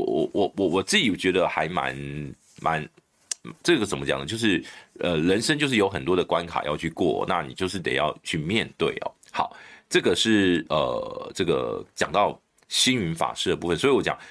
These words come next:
第一个标题“慈悲没有敌人”，我是在用星云法师，他其实给国人有非常多，非常多的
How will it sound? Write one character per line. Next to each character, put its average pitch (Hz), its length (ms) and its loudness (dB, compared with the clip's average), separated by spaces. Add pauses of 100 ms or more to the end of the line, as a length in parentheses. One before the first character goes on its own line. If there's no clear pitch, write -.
(220)
第 151 140 4
一 143 60 2
个 127 100 4
标 107 240 2
题 71 340 -8
“慈 - 380 0
悲 117 280 2
没 95 240 -2
有 95 120 0
敌 67 160 -4
人”， 67 200 0
我 67 120 -2
是 131 160 4
在 120 260 2 (280)
用 131 280 2 (140)
星 - 260 2
云 202 100 2
法 - 160 -2
师， 117 140 -2
他 143 140 0
其 90 160 -4
实 92 80 2
给 67 360 -4 (280)
国 98 240 4
人 90 180 2
有 73 100 0
非 131 300 0
常 78 280 -4
多， 90 260 4
非 110 180 0
常 78 220 -4
多 85 180 2
的 67 300 -2